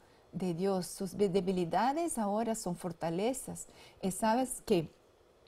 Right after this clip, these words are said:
ahora los, ¿dónde podemos encontrar en la Biblia los versos de amor? Es do-, de los más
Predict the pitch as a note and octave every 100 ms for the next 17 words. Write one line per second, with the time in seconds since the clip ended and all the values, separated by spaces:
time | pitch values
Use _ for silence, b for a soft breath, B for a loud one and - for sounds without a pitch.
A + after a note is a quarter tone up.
0 | _ - - F#3+ A3+ D4 E4 F#4+ b b
1 | - G3+ G#3+ G3+ - - F#3+ F#3+ A#3 D4
2 | E4 - B3+ B3+ C4 A#3+ A3+ A3 G#3 G#3+
3 | A3 B3 G#3 - G3+ F#3 F#3 A#3+ G#3+ G3
4 | F#3 F#3+ F#3 A3+ A3 G3+ F#3 G#3 F3 F3+
5 | A3+ D4 F#3+ B B B B _ - G#3
6 | F#3+ - G3+ A3 F#3+ G#3 G3+ F#3+ G3 F#3
7 | G#3 B3+ D#4 C#4 -